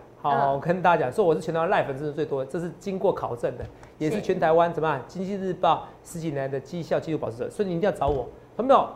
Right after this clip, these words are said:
Speaker 1: 记清楚一件事情，Roy，我再问大家，你有没有起鸡皮疙瘩？今天美国的染疫人数二十六万六，哎，二十说二十八万人，我昨天是说超过二十六万六。
Speaker 2: 是，高于二十六万六。
Speaker 1: 我直觉告诉你啦，我台股是不是跟你讲 V V V？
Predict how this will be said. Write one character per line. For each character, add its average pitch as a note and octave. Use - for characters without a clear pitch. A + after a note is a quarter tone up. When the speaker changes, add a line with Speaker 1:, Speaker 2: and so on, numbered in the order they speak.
Speaker 1:
记 A#3
清 A3
楚 E3+
一 C#3+
件 D#3
事 D3+
情， C3
Roy， G3+
我 D#3
再 F#3+
问 G3+
大 F#3
家， E3
你 F#3+
有 C#4+
没 C#4+
有 C#4+
起 D#3+
鸡 D#3
皮 D#3+
疙 D3+
瘩？ D3+
今 C#4+
天 D#4
美 F#3
国 F#3
的 G3+
染 F#3
疫 B3
人 F3+
数 G3+
二 B3
十 F#3
六 F#3
万 F3
六， D#3
哎， D#3+
二 B3+
十 A3
说 G3+
二 C4
十 -
八 F#3
万 F3+
人， C3+
我 D3+
昨 G3+
天 A#3
是 A3
说 A3
超 G3
过 G#3+
二 -
十 E3
六 E3
万 D#3+
六。 D#3+
Speaker 2:
是， C#3+
高 -
于 -
二 G#3
十 G3+
六 F#3
万 E3+
六。 -
Speaker 1:
我 -
直 B3+
觉 B3
告 B3+
诉 B3
你 G3
啦， D#3+
我 D4
台 C#4+
股 B3+
是 A#3
不 C4
是 -
跟 C4
你 -
讲 F3+
V A3+
V A3
V？ A3